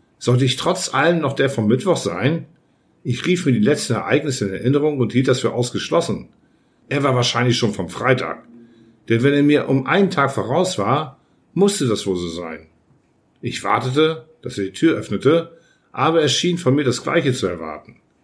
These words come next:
Die Gravitation wurde merklich schwächer. Ich stand auf und lief in den Gang.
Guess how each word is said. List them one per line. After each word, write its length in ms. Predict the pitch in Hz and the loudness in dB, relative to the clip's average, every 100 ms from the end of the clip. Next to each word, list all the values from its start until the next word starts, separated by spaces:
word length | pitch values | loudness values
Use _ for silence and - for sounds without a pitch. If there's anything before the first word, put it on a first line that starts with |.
| _ _ - | _ _ -6
Die 80 | |
Gravitation 760 | 107 107 131 120 101 - 147 175 | -2 0 2 2 0 0 2 2
wurde 180 | 135 110 | 2 0
merklich 440 | 95 101 104 139 | 0 -2 -2 -4
schwächer. 400 | - 120 92 78 - _ _ - | -2 -2 -4 -12 -16 _ _ -6
Ich 160 | 127 | -4
stand 240 | - 120 - | -2 -2 -2
auf 360 | 123 170 175 | -2 0 0
und 140 | 123 107 | -2 -2
lief 160 | 107 | 0
in 60 | 120 | 2
den 140 | 135 | 2
Gang. 360 | 127 87 78 | 2 -2 -8